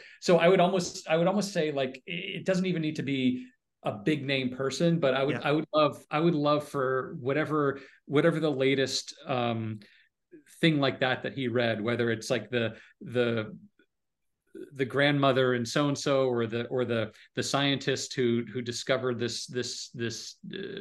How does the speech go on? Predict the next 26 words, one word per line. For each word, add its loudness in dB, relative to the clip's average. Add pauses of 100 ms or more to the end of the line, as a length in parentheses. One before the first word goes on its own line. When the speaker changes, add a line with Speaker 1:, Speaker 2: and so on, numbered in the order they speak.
(640)
Speaker 1:
new -2
hagfish, -2 (200)
you 8
know, 8
Speaker 2:
Yep. 8
Speaker 1:
just, 6
just, 2
like, -2
something 2
like 0
that, 0
where, -2 (240)
where 2 (580)
if -6
Da-, 4
if 0
he's 4
interested, 0 (340)
then 0
we'll 6
be 4
interested, -8
because -2
there's 0
nothing -2
better -4